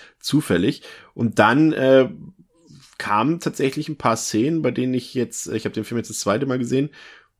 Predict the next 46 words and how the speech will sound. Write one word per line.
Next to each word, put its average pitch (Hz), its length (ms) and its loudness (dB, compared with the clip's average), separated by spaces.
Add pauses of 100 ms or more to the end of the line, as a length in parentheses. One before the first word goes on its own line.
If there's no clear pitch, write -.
(140)
ähm, 113 500 4
also 107 240 -2
ich - 140 -6
hatte 131 180 0
sie 131 120 4
dann 117 140 6
wieder 107 360 0
in 110 100 0
Erinnerung, 107 400 4
als 90 140 -2
ich 92 100 -8
sie 95 140 -6
gesehen 98 340 0
habe, 110 160 0
aber 101 140 0
ich 101 100 -4
hatte 104 160 -2
sie 98 160 -4
vorher 120 320 0
nicht 78 160 -6
mehr 78 100 -6
so 80 140 -10
in 80 80 -10
Erinnerung. 85 460 -4 (400)
Und 104 180 -2
das - 140 4
sind 175 100 -2
tatsächlich 170 280 0
ein - 40 -14
paar 165 100 2
Momente, 160 320 0
muss 156 120 0
ich - 60 -6
sagen, 151 360 -2
die 139 120 -6
dann 139 260 2
auch 127 260 2
die 135 320 -2
vielleicht 113 320 0
schon 117 140 -4
fast - 180 -4
gruseligsten 120 560 -2
Szenen 85 260 -6
des 90 100 -10
Films 92 300 -4
sind. 131 220 0